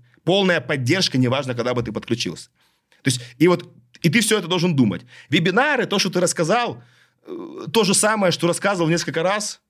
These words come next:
Ну, справься с этим как-нибудь. Типа, найди в себе мотивацию. У тебя стоит офигенная сложная задача. Ты решаешь очень интересную задачу. Как учить десять тысяч, а потом сто тысяч. И что, и ты такой: "Да, но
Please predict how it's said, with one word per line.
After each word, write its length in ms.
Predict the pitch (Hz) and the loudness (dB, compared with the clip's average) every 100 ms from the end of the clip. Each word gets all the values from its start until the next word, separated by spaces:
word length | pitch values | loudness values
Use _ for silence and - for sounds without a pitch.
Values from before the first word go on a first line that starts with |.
| - | 2
Ну, 140 | 156 | 2
справься 520 | 165 - 190 220 - | 2 2 0 0 -2
с 80 | 180 | -2
этим 240 | 175 - 147 | 0 0 -2
как-нибудь. 520 | 135 131 123 107 98 | -2 0 0 0 -2
Типа, 240 | 131 110 | -2 0
найди 300 | 120 156 151 | 0 0 0
в 60 | 226 | 2
себе 240 | 208 185 | 2 2
мотивацию. 520 | 165 160 160 175 165 127 | 2 0 -2 -2 0 2
У 40 | |
тебя 200 | 127 156 | 2 -2
стоит 360 | - 185 180 139 | 0 -2 0 -4
офигенная 560 | 131 139 131 214 196 | -6 -2 -2 2 2
сложная 420 | 170 165 190 165 | 2 2 0 0
задача. 360 | 156 156 156 131 | 0 0 -2 -2
Ты 100 | 127 | -2
решаешь 440 | 127 185 190 165 - _ _ - | 0 2 2 0 -6 _ _ 2
очень 340 | 156 196 170 | 4 4 4
интересную 480 | 175 160 165 151 127 | 2 2 0 0 0
задачу. 380 | 117 120 104 120 | 2 0 -2 -4
Как 180 | 160 151 | -6 -2
учить 300 | 127 202 143 | 0 0 2
десять 320 | 165 180 156 | 0 0 -2
тысяч, 180 | 170 135 | -2 0
а 60 | |
потом 240 | 123 123 165 | 0 -2 -2
сто 260 | - 180 | -2 -2
тысяч. 460 | - 135 110 92 - _ _ _ _ - | 2 2 2 -4 -8 _ _ _ _ 0
И 80 | 160 | 2
что, 220 | 160 180 | 2 0
и 20 | |
ты 100 | 175 | 0
такой: 380 | 160 147 147 120 - _ _ _ - | -2 0 -2 -4 -20 _ _ _ -6
"Да, 380 | 139 190 214 208 | 2 2 2 0
но 560 | 160 147 143 147 - | 2 2 2 -2 -6